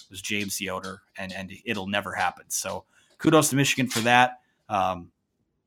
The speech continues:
you know, we're working on right now putting together a, you know, definitive list of, of trustworthy Michigan coverage, the best follows, all that, uh, in light of all this. 'Cause I, I think it's important. I think it's an important public service to provide,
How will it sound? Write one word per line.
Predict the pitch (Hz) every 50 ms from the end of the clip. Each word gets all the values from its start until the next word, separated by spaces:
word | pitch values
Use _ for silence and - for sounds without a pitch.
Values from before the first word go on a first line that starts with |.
| _ _ - - -
you | 104
know, | 104 95
we're | 101 123 127 110
working | 113 127 131 131 139 135 131
on | 123 117 113
right | 113 120 123 117
now | 113 117 110 110 117
putting | 110 - - 110 110 110 104
together | 101 101 107 107 104 107 104 104 101
a, | 101 101 101 101 101 101 98 - _ _ _ _ _ _ _ _ _
you | - 90
know, | 85 90 95 -
definitive | - 117 - 147 147 147 135 139 120 98
list | 113 117 123 127 123 - - 123
of, | 113 104 98 98 - - - _ -
of | 95 101 95 92 - -
trustworthy | - - 123 123 120 - - 117 117 117 117 110 113 113 110 107 98 - _ -
Michigan | 113 113 110 - 117 110 107 107 104
coverage, | - - 110 110 113 117 110 101 -
the | - 101
best | 95 107 104 - - -
follows, | - - 107 104 104 104 104 104 101 98 -
all | - - 104 101 98
that, | 98 98 101 101 101 101 - - _ _ _ _ _ -
uh, | 98 92 92 90
in | 95 101 101
light | 101 104 107 101
of | 101 104
all | 104 104
this. | 107 117 -
'Cause | - - 147 143
I, | 170 160
I | 160
think | 160 214 226
it's | 233 214 - 185
important. | 156 139 - 147 151 160 170 160 151 151 - _ _ _ _ _ _ _ _ _ _ _ _ _ _ _ -
I | - 143
think | 156 202 190
it's | 165 139
an | 151 156
important | 131 - - 143 143 135 113 -
public | - 135 127 120 117 107
service | - - 120 117 113 117 113 -
to | - 117
provide, | 104 - 110 101 101 104 104 104 104 104 101 -